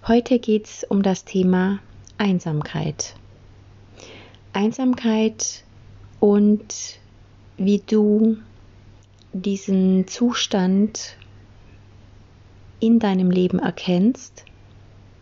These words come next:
wie du erkennst, dass du ihn kompensierst, was für Ursachen es haben könnte, dass du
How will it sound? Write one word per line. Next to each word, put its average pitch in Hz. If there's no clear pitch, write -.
wie 214
du 220
erkennst, 247
dass 190
du -
ihn 185
kompensierst, 190
was 185
für -
Ursachen 208
es -
haben 202
könnte, 233
dass 202
du 208